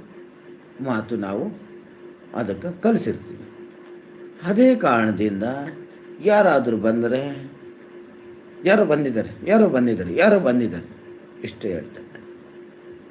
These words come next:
ಇಲ್ಲಾಂದ್ರೆ "ಜೈ ಶ್ರೀಕೃಷ್ಣ, ಜೈ ಶ್ರೀಕೃಷ್ಣ, ಜೈ ಶ್ರೀಕೃಷ್ಣ" ಇಷ್ಟೇ ಹೇಳ್ತಾರೆ. ಯಾಕಂದರೆ ನಾನು ಎಷ್ಟು, ಎಷ್ಟೊಂದು ಗಿಳಿಗೆ ತಿಳಿಸಿದ್ದೀನೋ,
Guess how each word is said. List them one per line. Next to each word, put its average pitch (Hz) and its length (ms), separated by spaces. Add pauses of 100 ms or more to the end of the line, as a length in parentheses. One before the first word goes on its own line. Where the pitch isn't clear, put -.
ಇಲ್ಲಾಂದ್ರೆ 127 580
"ಜೈ 220 100
ಶ್ರೀಕೃಷ್ಣ, 123 400
ಜೈ 196 240
ಶ್ರೀಕೃಷ್ಣ, 110 440
ಜೈ 165 160
ಶ್ರೀಕೃಷ್ಣ" 117 480 (1200)
ಇಷ್ಟೇ - 240
ಹೇಳ್ತಾರೆ. 87 400 (380)
ಯಾಕಂದರೆ 117 560 (500)
ನಾನು 180 300 (160)
ಎಷ್ಟು, 190 300 (3000)
ಎಷ್ಟೊಂದು 220 380
ಗಿಳಿಗೆ 156 460 (960)
ತಿಳಿಸಿದ್ದೀನೋ, 160 640